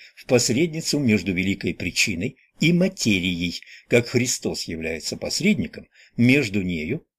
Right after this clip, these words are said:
и духовным человечеством. Это брахмано-гностическое учение более логично и более соответствует аллегории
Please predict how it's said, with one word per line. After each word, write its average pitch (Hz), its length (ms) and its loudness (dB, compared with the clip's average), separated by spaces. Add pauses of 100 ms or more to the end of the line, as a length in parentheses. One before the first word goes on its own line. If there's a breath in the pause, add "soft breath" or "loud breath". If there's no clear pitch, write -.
(100)
и 123 100 2
духовным 92 600 -4
человечеством. 85 720 -8 (960)
Это 160 440 2
брахмано-гностическое 92 1300 0
учение 87 420 -2
более 156 300 2
логично 143 480 -2 (400 loud breath)
и 131 100 6
более 110 340 6
соответствует 123 840 -2
аллегории 120 640 2